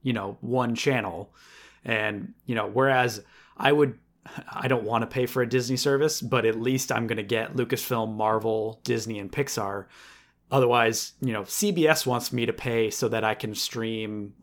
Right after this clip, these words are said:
uh, hell, I don't even watch C B S, so I guess I'm the worst consumer to bring it up, but there's not enough shows, even if I did, that that's worth the money. So,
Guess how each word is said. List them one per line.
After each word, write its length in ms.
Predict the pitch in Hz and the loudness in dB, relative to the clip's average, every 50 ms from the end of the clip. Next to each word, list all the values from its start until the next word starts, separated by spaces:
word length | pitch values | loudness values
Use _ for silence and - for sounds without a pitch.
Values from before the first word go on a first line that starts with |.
| _ _ - | _ _ -10
uh, 120 | 131 135 - - _ _ _ _ _ _ _ _ _ | -10 -10 -10 -12 _ _ _ _ _ _ _ _ _
hell, 300 | _ - - 135 123 - - | _ -2 2 2 2 4 4
I 120 | 123 139 | 4 4
don't 100 | 160 175 | 6 6
even 160 | 165 147 135 | 4 4 4
watch 220 | 123 120 120 120 - | 2 2 2 2 0
C 160 | - - 147 | 0 0 0
B 160 | 135 139 139 147 | 2 2 2 2
S, 180 | 151 160 156 | 2 0 -2
so 280 | - - - 120 113 113 | -4 -4 -4 -4 -4 -2
I 120 | - 123 120 | -2 -2 -2
guess 180 | 117 110 - | -2 -2 -2
I'm 100 | 127 117 | -2 0
the 100 | 113 110 | 0 0
worst 240 | 107 113 110 113 - | 0 0 0 -2 -4
consumer 360 | - 113 - - 123 113 113 | -6 -6 -4 -2 -2 -2 -2
to 80 | 107 107 | -4 -4
bring 180 | - 113 113 | -6 -6 -6
it 80 | 107 101 | -4 -4
up, 220 | 107 123 - - | -4 -4 -4 -4
but 180 | - 113 110 - - - - - - - | -4 -4 -4 -6 -10 -16 -18 -20 -16 0
there's 160 | - 180 175 160 | 2 4 4 6
not 180 | 175 170 156 | 8 6 6
enough 220 | 143 135 127 123 - | 6 4 2 0 0
shows, 340 | - 139 127 120 117 113 | -2 0 0 2 2 0
even 160 | 120 120 117 117 | 0 -2 -2 -2
if 120 | 110 - | -4 -4
I 80 | 107 107 | -6 -6
did, 460 | 98 90 120 120 120 113 110 98 101 | -4 -2 -2 0 2 2 0 -2 -4
that 120 | 107 - | -8 -6
that's 220 | - 110 110 - 113 | -6 -8 -8 -6 -6
worth 240 | 110 113 110 - | -4 -4 -4 -6
the 80 | - 101 | -8 -8
money. 380 | 98 107 107 101 95 101 95 - _ _ _ _ _ _ _ _ _ _ _ _ _ _ _ _ _ _ _ _ _ _ _ _ _ _ _ _ _ _ _ _ _ _ _ _ _ _ _ _ _ _ _ _ _ _ _ _ _ _ _ _ _ _ _ _ _ _ _ _ _ _ _ _ | -8 -8 -8 -8 -10 -14 -16 -18 _ _ _ _ _ _ _ _ _ _ _ _ _ _ _ _ _ _ _ _ _ _ _ _ _ _ _ _ _ _ _ _ _ _ _ _ _ _ _ _ _ _ _ _ _ _ _ _ _ _ _ _ _ _ _ _ _ _ _ _ _ _ _ _
So, 540 | _ - - - - 151 143 139 135 139 - | _ -8 -6 -2 2 2 4 4 2 0 -2